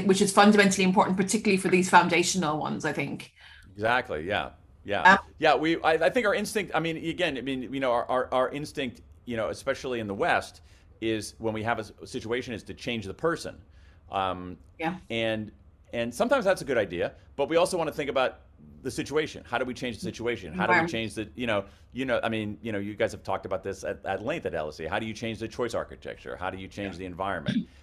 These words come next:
Speaker 2: How do you change what the default setting is on a lot of these choices and things like that to, to, to actually steer around the, what Edward is talking about with, you know, people, um,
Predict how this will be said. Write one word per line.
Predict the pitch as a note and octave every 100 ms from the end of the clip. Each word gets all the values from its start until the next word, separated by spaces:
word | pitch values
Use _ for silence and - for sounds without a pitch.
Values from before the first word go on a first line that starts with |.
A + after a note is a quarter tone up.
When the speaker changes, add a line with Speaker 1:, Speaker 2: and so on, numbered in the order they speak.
| -
Speaker 2:
How | F#2
do | G2
you | G2+
change | G2 G#2+ G#2
what | F2+ G2
the | E2+
default | G2+ G2+ G#2 G2
setting | - G#2 G2
is | D#2 D2+
on | D2+
a |
lot | D2+ D#2
of | D2+
these | D2+ D2
choices | - D2+ C#2+ C2
and | -
things | C#2+
like | C#2 C#2
that | E2+ D2+ - - -
to, | A#2+ A#2
to, | - A#2 G#2+
to | - A2+
actually | A2 A#2 B2 G#2+
steer | - - C#3 C#3
around | A2+ G2 A#2 B2 F#2 C#2+ C#2 - - - -
the, | F2 F#2 F2+ F2 F2 F2 F2 E2+ - - - - F#2
what | F#2+
Edward | F#2+ A2 G2+
is | F2
talking | G#2 G2+ G2+
about | D2 C2+ B1+ - -
with, | D#2+ D2+ - - -
you | E2
know, | D2 - - -
people, | G#2+ F#2+ F2+ E2+ D#2 - - - - -
um, | E2 D#2 D2 D2 C#2+